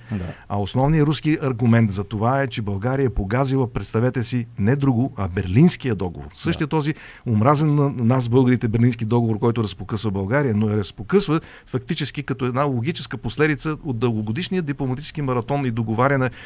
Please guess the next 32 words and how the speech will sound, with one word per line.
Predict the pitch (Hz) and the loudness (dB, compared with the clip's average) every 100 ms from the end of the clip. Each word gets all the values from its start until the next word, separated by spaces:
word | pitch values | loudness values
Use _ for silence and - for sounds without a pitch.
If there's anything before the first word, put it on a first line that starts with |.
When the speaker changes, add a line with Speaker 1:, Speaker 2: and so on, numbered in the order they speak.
| - | 0
Speaker 2:
между | 131 127 123 | 2 4 4
Русия | 120 110 180 | 4 2 2
и | 175 | 2
западните | 156 - 170 151 | 0 -4 -6 -4
държави. | 165 165 185 165 | -4 -2 -4 -4
Защото | 110 117 151 143 127 - - - | -6 -6 -6 -6 -10 -16 -20 -14
самата | - 139 165 | -4 0 2
руско-османска | 170 131 175 - 147 123 147 151 135 | 2 -2 -4 -4 -6 0 0 0 -2
война | 110 135 | 0 -2
се | 160 123 | -2 -6
случва | 117 185 - 135 170 - - - | -2 -2 0 -2 -2 -6 -20 -20
след | - 175 254 | -6 -4 -2
Априлското | 123 170 175 143 131 | 4 4 4 0 -4
въстание, | 113 131 123 117 | -2 -2 -2 -2
което | 117 117 107 | -2 -2 -2
е, | 101 80 | -4 -6
оттам | 113 - 123 | -12 -2 -2
трябва | 113 120 | 0 -2
да | 104 | -2
си | 90 98 | -4 -8
разкажем | - 90 92 | -6 -8 -6
историята. | 90 - 82 82 - | -6 -6 -8 -6 -4
Speaker 1:
Мгм. | 92 95 92 117 - - | -4 -4 -8 -10 -20 -12
Speaker 2:
Априлското | 123 120 202 202 165 | -4 0 0 0 -4
въстание | 127 - 151 175 | -4 -2 0 0
възбужда, | 165 127 123 113 156 165 180 180 - 151 | -4 -2 -2 0 0 2 0 0 -6 -14
а, | 151 147 151 147 151 - - 117 | -8 -6 -6 -6 -10 -14 -12 -4
европейската, | 127 139 120 156 - 139 | -4 -2 -2 -2 -4 -4
а, | 151 151 151 147 143 139 139 - - - 58 60 - - - - - 131 139 | -2 -2 -4 -6 -6 -6 -8 -10 -12 -14 -14 -14 -14 -14 -14 -14 -14 -12 -8
европейското | 135 120 139 - 135 | -8 -2 -2 -2 -6
обществено | 127 143 143 151 | -2 -2 -2 0
мнение. | 156 160 151 101 | 2 2 2 0